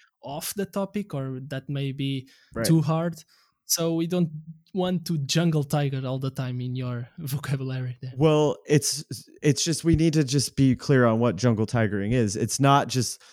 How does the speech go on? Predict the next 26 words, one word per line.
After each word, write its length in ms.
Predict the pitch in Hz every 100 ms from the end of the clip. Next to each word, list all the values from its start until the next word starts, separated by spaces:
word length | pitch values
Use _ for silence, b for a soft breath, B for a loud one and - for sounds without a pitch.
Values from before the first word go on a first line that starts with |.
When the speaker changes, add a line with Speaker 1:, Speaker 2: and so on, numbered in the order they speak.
| b -
Speaker 2:
jump 360 | 113 254 254
way 240 | 202 214 190
out 160 | 180
of 40 | 165
the 80 |
comfort 400 | 170 165 160 160
zone 220 | 131 147 123
and 100 | 117
hope 200 | 151 -
for 120 | 143
the 120 | 123
best. 400 | 110 107 - -
It's 420 | 143 127 - - - _ _ _ _ _ _ -
what 320 | 123 151 180 -
area 520 | 147 143 135 127 120
am 140 | 120 117
I 160 | 120
gonna 260 | 120 135 123
stretch 580 | - - 135 - - -
today? 500 | 127 107 92 - 117 _ _ -
That's 280 | 143 165
jungle 340 | 110 147 143 120
tigering. 520 | 120 107 101 80 71
So, 200 | - 147
like, 340 | 131 117 - b b b b
uh, 360 | 123 117 107